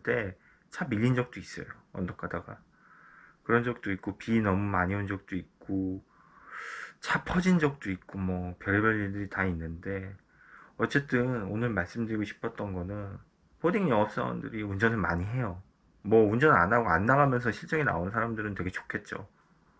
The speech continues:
그게 가장 실속 있는 거죠. 안 다니고. 하지만 그러기가 쉽지가 않기 때문에 운전을 많이 해서 돌아다니죠. 그러다 보니까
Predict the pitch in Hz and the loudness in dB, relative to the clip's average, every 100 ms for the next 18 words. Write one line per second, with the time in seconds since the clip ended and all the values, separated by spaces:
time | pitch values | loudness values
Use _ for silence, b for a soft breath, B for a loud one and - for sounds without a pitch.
0 | _ - - 117 - 95 98 95 - - | _ -10 2 4 4 2 2 2 -8 -4
1 | 165 110 85 92 - - - 92 113 110 | 0 0 0 -4 -10 -14 -4 6 6 6
2 | 92 87 82 - _ B B B B B | 0 -4 -8 -14 _ B B B B B
3 | B 123 120 113 113 117 - - 120 90 | B -4 2 4 4 2 -4 0 0 0
4 | - 98 87 87 98 98 95 _ B B | -6 -2 -2 -2 -4 -8 -12 _ B B
5 | B B B B - 113 131 135 135 90 | B B B B -2 4 6 6 4 2
6 | 90 104 104 - 98 98 92 87 92 90 | 0 0 -2 -4 2 2 2 -2 -2 -4
7 | 87 80 92 - _ _ _ 92 95 95 | -6 -10 -12 -16 _ _ _ -10 -8 -6
8 | 92 87 - 101 104 | -6 -8 -10 -12 -12